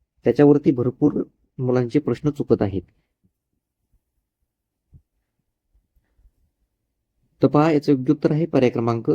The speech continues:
एक, मालमत्तेचा हक्क. लक्षात घ्या, मालमत्तेचा हक्क हा भारतीय नागरिकाचा मूलभूत हक्क नाही. पर्याय क्रमांक एक आपलं योग्य उत्तर इथं असणार आहे. पहा, पुढचा प्रश्न,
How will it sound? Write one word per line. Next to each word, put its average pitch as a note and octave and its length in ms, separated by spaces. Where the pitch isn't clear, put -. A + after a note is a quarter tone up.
एक, - 260
मालमत्तेचा C3 880
हक्क. - 280
लक्षात A#2 300
घ्या, D#3 220
मालमत्तेचा D3 680
हक्क C3+ 340
हा C3+ 160
भारतीय B2 600
नागरिकाचा A#2+ 640
मूलभूत C3 540
हक्क A#2+ 280
नाही. G#2+ 360
पर्याय A#2+ 140
क्रमांक A#2+ 440
एक G#2 240
आपलं G#2+ 200
योग्य G#2+ 220
उत्तर A2+ 200
इथं A#2 160
असणार B2 240
आहे. C3 180
पहा, A#2+ 100
पुढचा C3+ 280
प्रश्न, E3+ 300